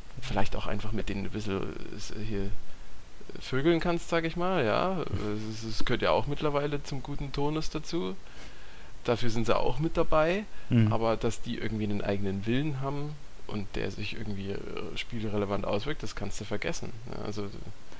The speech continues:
Speaker 2: Ja, das ist, ich glaube auch einfach, das ist auch wieder, was ich vorher schon gesagt habe, dass, äh, dass es einfach die, der, der gemeine Spieler, der, der <laughs> Wald- und Wiesenspieler, hätte ich gesagt, ähm,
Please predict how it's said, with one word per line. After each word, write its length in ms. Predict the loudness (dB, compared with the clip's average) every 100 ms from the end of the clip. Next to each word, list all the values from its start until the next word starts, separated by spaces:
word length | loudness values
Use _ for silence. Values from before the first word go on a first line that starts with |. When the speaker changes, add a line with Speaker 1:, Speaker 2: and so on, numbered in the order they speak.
| -8 -8 -4
Speaker 2:
Ja, 260 | -2 0
das 220 | -2 -4
ist, 240 | -6 -6 -6
ich 180 | -4 -2
glaube 340 | 2 2 2
auch 160 | 0 -2
einfach, 280 | -2 -2
das 260 | -2 -4 -4
ist 180 | -4 -4
auch 220 | -4 0
wieder, 180 | 2 4
was 160 | 2
ich 100 | -2
vorher 220 | -2 0 0
schon 200 | 0 -2
gesagt 380 | 0 0 2
habe, 180 | 2 2
dass, 240 | -2 -4 -4
äh, 240 | -2 -2
dass 180 | -2 -6
es 120 | -4
einfach 320 | -4 -2 -4
die, 280 | 0 2 2
der, 220 | 4 4
der 280 | 4 4 2
gemeine 520 | 2 0 2 2 2 0 -6 -6 -6 -8 -6
Spieler, 580 | -4 -4 0 4 6 6
der, 180 | 6 6
der 280 | 6 4 4 0 -6 -6
<laughs> 300 | -4 -4 -2
Wald- 360 | -2 2 2 2
und 140 | 0
Wiesenspieler, 520 | 0 -2 -4 -2 0
hätte 120 | 0 -2
ich 100 | -2
gesagt, 300 | 0 0 -2 -6 -6 -4 0
ähm, 420 | 4 4 4 2